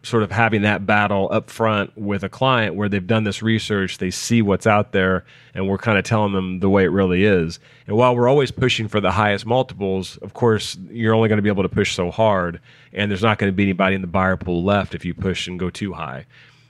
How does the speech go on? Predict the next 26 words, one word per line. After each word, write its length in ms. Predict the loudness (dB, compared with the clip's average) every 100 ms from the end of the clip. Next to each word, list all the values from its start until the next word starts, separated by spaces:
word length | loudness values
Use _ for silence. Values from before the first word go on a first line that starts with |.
| -10
And 120 | -2
so, 340 | 2 2 0 -2
you 140 | -2
know, 160 | 0 2
that's 320 | 4 2 0
certainly 400 | 0 0 2 2
a 100 | 2
misconception 1000 | 0 0 0 -2 -6 -2 0 2 0 -2
that 100 | -4
we 100 | -4
see 140 | -2
a 60 | 0
lot 200 | 2 2
of 80 | 0
times 320 | -2 -4 -4
where, 220 | 0 0
you 100 | 0
know, 120 | -2
a 40 | 0
guy 200 | 2 2
will 60 |
come 200 | 0 -2
in 80 | -2
and 100 | -2
say, 140 | -2 0
"Hey, 260 | 2 0